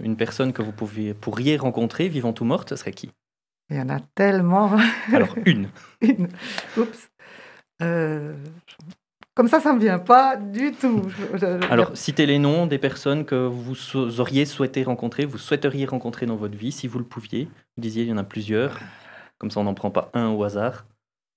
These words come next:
Speaker 2: Oh là là. Euh, Pascal Delamura.
Speaker 1: Ah oui, Pascal Delamura. Maintenant, madame Meuchler, l'activité qui occupe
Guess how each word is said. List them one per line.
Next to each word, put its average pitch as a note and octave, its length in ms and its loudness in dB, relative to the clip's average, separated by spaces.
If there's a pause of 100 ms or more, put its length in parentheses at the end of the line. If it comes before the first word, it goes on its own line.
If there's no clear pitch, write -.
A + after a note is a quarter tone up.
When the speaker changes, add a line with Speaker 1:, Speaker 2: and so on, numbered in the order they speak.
(1000)
Speaker 2:
Oh D4 280 4
là F3 220 -2
là. G3 280 -6 (640)
Euh, G3+ 460 -10 (520)
Pascal D4+ 360 4
Delamura. F#3+ 580 2 (760)
Speaker 1:
Ah B3+ 100 2
oui, - 160 -4 (160)
Pascal G#3 560 2
Delamura. E3 560 2 (600)
Maintenant, F3 420 0 (220)
madame A#2+ 220 2
Meuchler, D#3+ 400 2
l'activité F#3+ 720 0
qui - 180 -2
occupe C#3+ 440 0